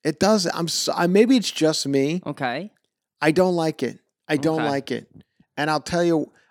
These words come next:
Speaker 1: I get it on a Saturday night, you're going out to some club or something,
Speaker 2: Mm-hmm.
Speaker 1: and you wanna really glam it up. I understand that. That's, it's the Tuesday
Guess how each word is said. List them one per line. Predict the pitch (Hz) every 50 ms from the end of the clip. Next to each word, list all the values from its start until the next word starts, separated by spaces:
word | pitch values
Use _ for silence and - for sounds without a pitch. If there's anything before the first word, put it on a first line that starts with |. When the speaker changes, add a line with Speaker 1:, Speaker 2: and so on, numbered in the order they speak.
| _ _ _ -
Speaker 1:
I | 165 185 226
get | 202 151 160 185 185 175
it | 180 165
on | 156 147 139
a | 127
Saturday | 117 - - - 151 143 151 156 156 151 151 147 143
night, | 131 123 120 127 127 131 131 - _
you're | - 123 120
going | 123 139 135 135 131 127
out | 131 131 131 -
to | - 131
some | 117 - - 123 117
club | 113 - - - 123 123 123 127 123
or | 120
something, | 110 - - 127 117 110 - 123 127 123
Speaker 2:
Mm-hmm. | - - 139 143 139 139
Speaker 1:
and | 135 135
you | 131 120
wanna | 117 127 131 131 127 123
really | 117 117 127 127 127 127 127 127
glam | 120 113 131 120 120 117 117 117 117 117
it | 117
up. | 120 117 113 - -
I | - 147 156
understand | 160 165 160 143 127 - - 135 131 123 113 110
that. | 110 - - _ _ _ _ _ _ _ _ _ _ _ _ _ _ _ _ _ _ _
That's, | - - 180 190 202 - - - - _ -
it's | - 185 165 - -
the | - 175
Tuesday | - - - - - - 220 220 220 220 214 202 175 143 127 147 135 127 120 113 110 110 107 -